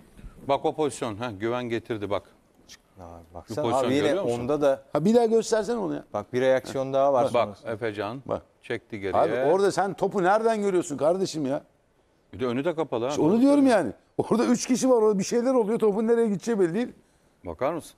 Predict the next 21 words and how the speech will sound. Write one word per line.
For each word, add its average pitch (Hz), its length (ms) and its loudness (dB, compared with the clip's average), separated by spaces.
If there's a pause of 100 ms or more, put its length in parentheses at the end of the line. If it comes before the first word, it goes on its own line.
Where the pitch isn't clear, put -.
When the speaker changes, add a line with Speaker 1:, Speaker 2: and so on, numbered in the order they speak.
(160)
Speaker 2:
Şeyi 127 320 -2
hatırlıyor 139 400 -4
musunuz? 110 380 -10
Bir 107 80 -2
ara 110 160 -2
Muslera 113 380 -4
için 113 240 -6
bir - 60 -12
şey 117 140 -4
konuşuyorduk. 101 560 -8
Forvet 113 360 -2
oyuncusu 113 300 -6
karşı 110 300 -4
karşıya 113 360 -4
kaldığı 110 340 -2
zaman 113 320 -6
atacağına 113 500 -4
inanmıyor 104 500 -6
diye. 90 140 -8
Speaker 1:
Evet. 85 100 -12 (680)
Speaker 2:
Abi 131 300 -2